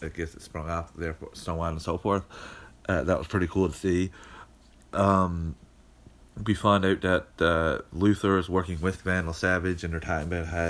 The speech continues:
U-, Luthor's using his job as the Union Security General to put sanctions on the Ju-, Justice League, but they are, uh, I think they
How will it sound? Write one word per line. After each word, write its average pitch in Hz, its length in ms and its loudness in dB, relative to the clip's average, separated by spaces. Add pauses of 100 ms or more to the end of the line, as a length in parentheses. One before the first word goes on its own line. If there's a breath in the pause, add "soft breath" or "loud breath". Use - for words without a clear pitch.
(1000)
U-, 80 260 -2
Luthor's 85 420 0
using 80 240 -4
his 82 100 -6
job 80 300 -4
as 76 100 -8
the 80 80 -10
Union 78 240 -8
Security 78 560 -6 (220 loud breath)
General 80 380 -4
to 78 420 -2 (340 loud breath)
put 98 160 0
sanctions 90 400 -2
on 82 140 0
the 76 80 -6
Ju-, 80 320 -8
Justice 80 360 -6
League, 85 300 -4 (220 loud breath)
but 73 140 -8
they 85 100 0
are, 78 220 -2
uh, 76 200 -2
I 87 40 -4
think 87 200 -6
they 87 120 -6